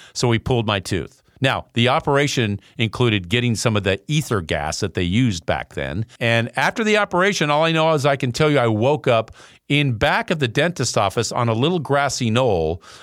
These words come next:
under a shade tree. And I remember walking back to the little hovel that I lived in, in Phoenix, thinking, "This must be the low point of my baseball career.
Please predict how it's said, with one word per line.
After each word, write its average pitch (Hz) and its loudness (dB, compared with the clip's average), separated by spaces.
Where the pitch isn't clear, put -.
under 117 2
a 123 2
shade 127 0
tree. 78 -4
And 113 0
I 120 2
remember 139 2
walking 135 0
back 107 -2
to 113 0
the 95 -2
little 113 0
hovel 117 0
that 107 0
I 104 2
lived 104 -2
in, 87 -2
in 101 -2
Phoenix, 92 -4
thinking, 117 0
"This 139 0
must 123 -2
be 120 0
the 98 -2
low 107 0
point 82 -6
of 92 -2
my 98 -2
baseball 90 -4
career. 87 -6